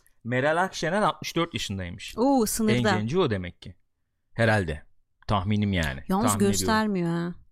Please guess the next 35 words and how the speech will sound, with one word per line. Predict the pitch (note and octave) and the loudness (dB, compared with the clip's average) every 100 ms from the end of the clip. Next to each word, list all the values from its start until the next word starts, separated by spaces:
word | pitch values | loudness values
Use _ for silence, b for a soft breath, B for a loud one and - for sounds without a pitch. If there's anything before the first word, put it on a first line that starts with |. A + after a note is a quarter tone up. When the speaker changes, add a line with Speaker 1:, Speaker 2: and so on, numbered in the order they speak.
| - | -4
Speaker 1:
Değil | C#3+ D#4 | 2 4
mi? | F#2+ - | 2 0
Speaker 2:
Bayağı | F3 F3 E3+ | -2 -2 -2
iyi | E3 E3 | -4 -4
gözüküyor | D#3+ - E3 | -6 -6 -8
kadın. | - - E3+ - - - _ _ _ _ _ _ _ _ _ _ _ _ - | -8 -10 -12 -16 -20 -20 _ _ _ _ _ _ _ _ _ _ _ _ -10
Speaker 1:
İyi | F4+ E4+ | -4 0
gözüküyor | D#3 A2+ - G2 F#2 - - | 2 0 -4 -6 -6 -8 -6
ama | D4+ D#4+ | -2 -2
altmış | D#4 - F#4+ - E4+ | -2 -4 -6 -2 2
derim | E4+ C3 | 2 2
ya. | F#2 F2+ D3+ - - - - _ _ _ _ - | 0 -2 -4 -10 -20 -20 -20 _ _ _ _ -6
Speaker 2:
Der | C4 | -4
misin? | D#4+ - - A#2 | -4 -4 -6 -6
Speaker 1:
Dersin | - - - - | -8 -6 -6 -4
Speaker 2:
Bence | F3 F#3+ G3 | -4 -4 -4
Speaker 1:
be. | F#3 | -4
Speaker 2:
demezsin | F#3+ F#3+ - - E3+ E3 | -4 -4 -4 -4 -4 -8
be. | E3+ | -10
Speaker 1:
Dersin, | - - - - | -12 -12 -12 -12
dersin. | - - - - - - - | -14 -12 -10 -10 -12 -14 -14
Altmış | - - - | -12 -14 -14
dersin. | - - - - - - _ - - | -14 -14 -14 -16 -20 -20 _ -20 -8
Ha, | - | -6
iyi, | D#3 D3+ - | -4 -6 -6
iyi | D#2 - | -10 -14
yani. | - - | -16 -12
Speaker 2:
Hoş. | G3+ | -6
Speaker 1:
Gay-, | D#2+ - - | -6 -6 -8
gayet | E2+ - G#3+ | -6 -4 -2
Speaker 2:
Benim | - | -4
Speaker 1:
hoş | F#2+ - | -6 -10
yani. | D#2 D2+ E2+ | -14 -12 -8
İyi | G#2+ E2+ | -8 -8
ama | D#3 | -12